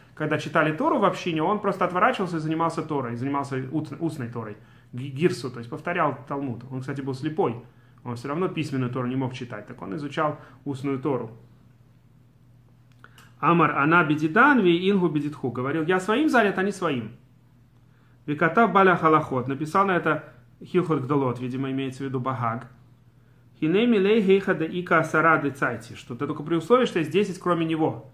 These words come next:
что он был одиннадцатый, поэтому он мог отвернуться и заниматься пока Талмудом, э, Лисефи Тора. «А Валика Асара Де Цайти Лисефи Тора Ло». Но если нет десятерых кроме него, тогда нельзя.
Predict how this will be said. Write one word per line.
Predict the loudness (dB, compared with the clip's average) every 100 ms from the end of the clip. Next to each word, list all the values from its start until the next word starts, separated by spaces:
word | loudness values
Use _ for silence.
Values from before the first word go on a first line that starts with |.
| _ -12
что | -8
он | -2
был | 0
одиннадцатый, | 2 2 0 -6 -10
поэтому | -8 -6 -4
он | -4
мог | -4 -4
отвернуться | -6 -6 -4 -4
и |
заниматься | -4 -2 -2 -2 -6
пока | -8 -6
Талмудом, | -4 -4 -4 -8 -10 -18 -20 _ _ -20 _ _ _ -20 -20 _ -10
э, | -6
Лисефи | -4 -4 -6 -6
Тора. | -6 -8 -10 -18 -12 -4
«А | 2
Валика | 4 4 2 4 6 6
Асара | 4 4 4
Де | 2
Цайти | 2 2 2 0
Лисефи | 0 -2 -2
Тора | 0 2 4
Ло». | 4 0
Но | -4
если | -8 -6 -2
нет | -2
десятерых | -4 -4 -2 -2
кроме | -4 -4 -2
него, | -2 -2
тогда | -2 -2
нельзя. | -2 -4 -6